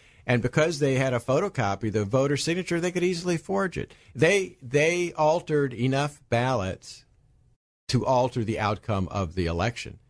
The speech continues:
And in a, in, in a, uh, the case in the New York Post, this guy who's been doing this for years said, "Look, they go, they collect the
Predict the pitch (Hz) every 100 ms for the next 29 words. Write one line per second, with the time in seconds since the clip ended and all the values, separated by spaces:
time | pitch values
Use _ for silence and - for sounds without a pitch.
0 | _ _ _ 123 117 117 117 113 110 107
1 | 120 110 104 110 107 104 95 110 98 104
2 | 110 - - 104 139 135 131 110 127 -
3 | 143 147 123 110 110 110 110 110 104 90
4 | 101 107 98 - 92 151 147 - 98 127
5 | 147 - _ _ _ _ - 123 147 147
6 | 127 135 117 113 123 110 135 _ 117 107
7 | 101